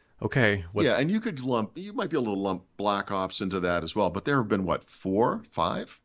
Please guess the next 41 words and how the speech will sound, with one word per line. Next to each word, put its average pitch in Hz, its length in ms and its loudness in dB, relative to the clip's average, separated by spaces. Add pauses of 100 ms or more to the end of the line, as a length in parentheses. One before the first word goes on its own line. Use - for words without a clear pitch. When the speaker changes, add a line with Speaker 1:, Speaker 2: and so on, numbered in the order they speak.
(140)
Speaker 2:
How - 60 -6
many 131 100 0
Black 110 300 -2
Ops? 78 260 -4
Five, 76 300 2
I - 20 -4
guess, 58 180 -8
'cause - 200 -10
Cold 80 200 -4
War 65 100 -10
was - 120 -12
five. - 200 -10 (520)
I - 80 0
mean, 110 200 6
so 123 120 0
we've 117 160 2
got, 107 220 2
like, 92 160 0
six - 600 -2 (120)
<laughs> - 160 -20
Modern 131 300 2
Warfare 113 280 2
games, 82 380 -8 (760)
uh, 85 300 0
five, 123 580 -2 (920)
uh, 82 340 -4 (340)
Black 98 260 0
Ops 67 220 -6
games, 76 260 -8
and 123 80 -2
I 156 80 0
think 143 160 -6
those 92 160 0
are 73 60 -8
kind 57 180 -10
of - 80 -14
in 50 60 -12
the - 80 -12
same 50 380 -10
area, - 260 -10
right? 64 220 -6